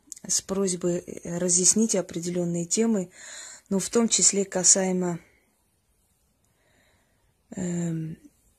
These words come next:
темы убранства женщины. Видимо,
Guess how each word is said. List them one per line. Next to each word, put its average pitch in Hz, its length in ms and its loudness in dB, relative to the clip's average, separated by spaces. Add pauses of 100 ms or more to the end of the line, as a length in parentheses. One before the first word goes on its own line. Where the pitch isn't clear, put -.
(320)
темы 214 340 4
убранства 185 580 2
женщины. 165 680 -2 (760)
Видимо, 208 500 4